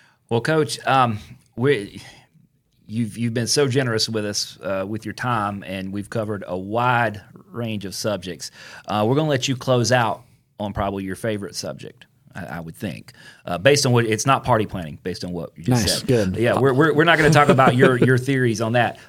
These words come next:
Speaker 1: Um, let, let's, let's just close out. We're here, uh, I guess we're thirteen days, uh, as we're recording this, we're thirteen days away from first pitch. Um, you, you've had, and you, you've, you've made reference to these guys.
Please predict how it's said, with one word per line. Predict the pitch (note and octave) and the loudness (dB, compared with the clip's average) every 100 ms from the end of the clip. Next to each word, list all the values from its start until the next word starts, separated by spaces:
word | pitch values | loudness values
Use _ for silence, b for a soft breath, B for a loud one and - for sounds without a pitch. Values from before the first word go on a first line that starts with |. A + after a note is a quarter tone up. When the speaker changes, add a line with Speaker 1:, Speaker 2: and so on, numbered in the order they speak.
| B | B
Speaker 1:
Um, | - C3+ B2+ B2 - | 0 2 0 -4 -10
let, | C3 E3+ - | -6 -6 -2
let's, | E3 G3+ - - | -2 0 -2 -4
let's | G#3 | -4
just | E4 - | -4 -4
close | A#3+ G3 | -2 0
out. | F3 D#3+ C#3 A#2+ | 2 2 2 -4
We're | B2 C#3+ D#3 F#3+ | -8 -4 0 0
here, | G3 F#3+ F3+ E3+ - | 0 0 0 0 0
uh, | B2 A2+ | 0 0
I | F#2+ | -2
guess | C3 | -4
we're | B2 | -6
thirteen | - E3 D#3+ D#3+ D3 | -2 -4 -2 -4 -2
days, | B2+ B2 B2 - - - | -2 -2 -4 -8 -14 -14
uh, | A2+ A2+ | -8 -6
as | G#2+ | -6
we're | A2+ | -4
recording | G#2+ - B2 G#2+ | -6 -4 -4 -4
this, | G2 | -8
we're | A2 | -8
thirteen | A#2+ A2+ A#2+ A2+ | -8 -8 -6 -6
days | G#2 G#2 | -6 -6
away | G#2 G2+ | -8 -10
from | A2 | -10
first | G#2 G2 - | -12 -12 -12
pitch. | F#2 E2+ - B B B B | -12 -12 -14 B B B B
Um, | G2 F#2+ F#2+ F#2+ - | -6 -4 -4 -6 -10
you, | G2+ A2+ | -6 -6
you've | G#2+ A#2+ | -2 -2
had, | B2 C#3 C3 | 0 2 2
and | A#2 | 0
you, | G#2+ | -4
you've, | F#2+ G#2 F#2+ | -6 -6 -6
you've | G#2 G2+ | -6 -2
made | B2+ C#3 | 0 0
reference | C3 B2 A#2 G#2+ | 0 0 -2 -8
to | F#2+ | -10
these | G2 B2 C3 | -4 -2 -2
guys. | A2+ A2 G#2 G#2 G#2 G#2 | 0 0 2 2 0 -6